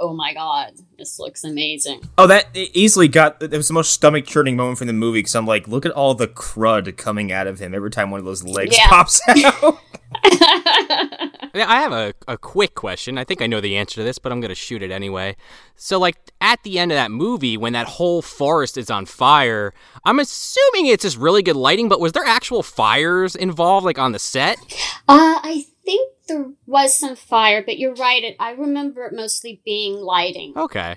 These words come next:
Speaker 1: around us. I, I think they probably did some fire stuff when we weren't around so much.
Speaker 3: Sure.
Speaker 1: But yeah, I remember that. I, uh, going back to Witchport two, that was when I was surrounded by fire, which was pretty scary.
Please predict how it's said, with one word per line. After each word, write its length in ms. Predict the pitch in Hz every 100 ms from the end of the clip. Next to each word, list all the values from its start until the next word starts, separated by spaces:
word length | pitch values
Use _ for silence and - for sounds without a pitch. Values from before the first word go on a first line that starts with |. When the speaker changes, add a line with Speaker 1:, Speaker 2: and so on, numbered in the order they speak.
| -
Speaker 1:
around 520 | 226 220 233 214 202
us. 560 | 190 185 139 - - -
I, 140 | 214 208
I 160 | 220
think 220 | 214 262
they 80 | 277
probably 340 | 247 233 214 208
did 180 | 202
some 220 | 175 196 185
fire 380 | 190 175 170
stuff 400 | 190 - 190 180 175
when 200 | 180 180
we 120 | 180
weren't 340 | 175 175 170 -
around 460 | 170 170 170 190
so 200 | 196 247 247
much. 520 | 254 269 277 - -
Speaker 3:
Sure. 340 | - 160 90 90
Speaker 1:
But 140 | 208 202
yeah, 360 | 226 202 175 -
I 100 | 185
remember 460 | 196 208 214 220 202
that. 160 | 185 185
I, 180 | 220 233 226 202
uh, 160 | 240 - _
going 220 | 277 294
back 180 | 339 294
to 160 | - 269
Witchport 560 | 247 - - 196 196
two, 400 | - - 254 208 196 _ -
that 200 | 247 285
was 140 | 285 262
when 100 | 214
I 120 | 196
was 160 | 190 -
surrounded 440 | 202 185 180 190
by 160 | 170 170
fire, 520 | 170 185 170 160 -
which 240 | 175 - 190
was 200 | 170 - -
pretty 280 | 185 185
scary. 640 | 175 - 190 175 175 165